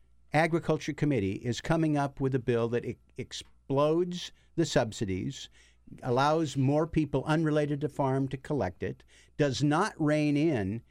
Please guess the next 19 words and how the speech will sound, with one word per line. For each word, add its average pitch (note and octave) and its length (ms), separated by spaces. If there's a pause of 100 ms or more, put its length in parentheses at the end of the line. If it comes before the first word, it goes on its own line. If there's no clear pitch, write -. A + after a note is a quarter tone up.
(220)
the C3 140
expensive C#3 720
crop E3+ 320
insurance, A#2+ 600 (360)
which C3 360
is B2+ 260
a B2 80
wild B2+ 520
benefit B2+ 360
for - 160
some, C3+ 360 (260)
and D3 300
doesn't F3 500
benefit G#2+ 600 (300)
most D#3 420
farmers A2+ 480
and F2+ 120
ranchers. - 520 (360)
Uh, C3+ 460